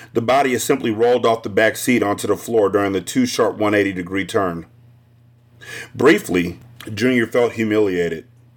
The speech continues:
He wanted to drag the detective out of the car and stomp on his smug, dead face. That would not be a productive use of his time. Satisfying, but not prudent. Zed tells us the time is the most precious thing we have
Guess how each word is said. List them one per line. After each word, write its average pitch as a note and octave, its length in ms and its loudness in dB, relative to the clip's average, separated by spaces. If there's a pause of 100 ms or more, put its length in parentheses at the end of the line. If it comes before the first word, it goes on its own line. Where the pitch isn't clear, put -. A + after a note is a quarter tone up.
(380)
He E3+ 120 0
wanted D#3+ 280 2
to A#2 40 -10
drag B2 260 0
the A2 60 -6
detective G2+ 560 -2
out G#2 160 2
of G2+ 60 -4
the F#2+ 100 -2
car A2 300 -2
and F#2+ 100 -4
stomp A2+ 400 -2
on F#2+ 120 0
his F2+ 100 -6
smug, G2 540 0 (100)
dead G2 320 2
face. - 560 -2 (1080)
That B2+ 440 -2
would G#2 160 0
not A2 220 -2
be A2+ 120 0
a G#2 40 0
productive G#2+ 480 -4
use A2 180 -4
of F2 80 -8
his F#2 140 -6
time. E2+ 420 -4 (360)
Satisfying, F#2+ 840 -2
but A2 80 2
not G#2 220 0
prudent. A2 440 -2 (680)
Zed D3 320 2
tells C3+ 320 0
us A#2 60 -8
the G2 160 -2
time C3+ 320 2
is G2 80 -6
the G#2 60 -4
most G2+ 220 2
precious C#3+ 320 0
thing C3 220 0
we A#2 140 -2
have F2+ 400 0